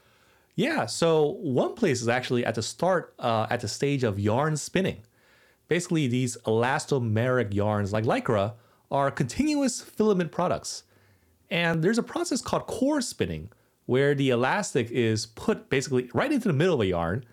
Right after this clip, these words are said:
and then covered by the cotton or polyester or whatever fiber touches the skin. And that's also why you don't really see or feel those yarns in the garments. But if you isolate one and untwist it, you'll actually find a white stretchy filament in the middle.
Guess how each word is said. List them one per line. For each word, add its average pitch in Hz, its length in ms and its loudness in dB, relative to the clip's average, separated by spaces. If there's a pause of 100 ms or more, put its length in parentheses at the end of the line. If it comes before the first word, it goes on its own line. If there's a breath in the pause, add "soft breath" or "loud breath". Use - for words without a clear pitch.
(160)
and 127 100 2
then 147 160 0
covered 214 540 0
by 101 200 2
the 98 80 0
cotton 104 560 -2
or 151 160 0
polyester 92 460 0
or 120 80 2
whatever 220 260 2
fiber 120 440 0
touches 113 320 -4
the 87 80 -4
skin. 113 340 -4 (800)
And 143 260 -2
that's 220 220 -2
also 359 260 0
why 151 280 2
you 156 100 2
don't 208 140 2
really 196 200 2
see 185 460 0
or 113 140 2
feel 175 260 0
those 123 200 2
yarns 117 300 0
in 113 60 0
the 104 80 0
garments. 120 520 -4 (580)
But 127 260 0
if 123 140 -2
you 113 80 2
isolate 214 420 0
one 92 220 0
and - 240 -6
untwist 262 560 0
it, - 180 -4 (260)
you'll 156 140 2
actually 262 300 0
find 120 560 -2 (280 soft breath)
a 143 220 2
white 196 260 0
stretchy - 380 -2
filament 165 460 0
in 131 120 -2
the 151 60 0
middle. 185 340 -2